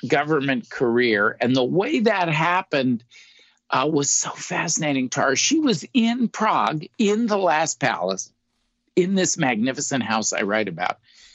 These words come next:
in, um, nineteen sixty-eight. She was there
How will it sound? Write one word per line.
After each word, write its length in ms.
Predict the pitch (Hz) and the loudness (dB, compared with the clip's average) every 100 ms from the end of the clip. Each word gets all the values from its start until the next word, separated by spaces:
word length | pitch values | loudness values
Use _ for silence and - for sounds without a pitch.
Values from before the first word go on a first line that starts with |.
| _ _ - | _ _ -2
in, 440 | 143 139 143 143 _ _ - | 0 2 0 -2 _ _ -6
um, 380 | 113 107 107 110 - | 0 0 0 -4 -2
nineteen 560 | 123 135 139 160 135 | 0 0 0 0 0
sixty-eight. 680 | - 139 - - 117 101 - | 0 -2 -4 0 0 0 -2
She 200 | - 107 | -4 -2
was 220 | 120 107 | 0 0
there 440 | 107 143 151 180 | 2 2 2 -2